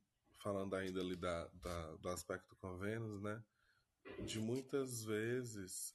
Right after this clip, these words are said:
esse cuidado, esse carinho, né, essa atenção pelo outro, não ser necessariamente o que a pessoa precisa, mas sim o que a gente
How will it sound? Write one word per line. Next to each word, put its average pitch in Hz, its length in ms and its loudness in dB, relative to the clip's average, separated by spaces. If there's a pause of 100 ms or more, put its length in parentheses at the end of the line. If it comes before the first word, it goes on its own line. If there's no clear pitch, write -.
esse 98 240 0
cuidado, 104 600 4
esse - 220 -2
carinho, 104 680 0
né, 98 140 0
essa 98 180 0
atenção 98 420 -2
pelo 95 320 -4
outro, 107 580 -2 (1000)
não 123 380 0
ser - 260 0
necessariamente 117 720 0
o - 20 -12
que - 80 -2
a 113 60 2
pessoa 110 340 0
precisa, 117 760 0
mas 98 220 0
sim 107 220 0
o 101 40 0
que 104 140 -4
a 101 60 4
gente 101 680 -2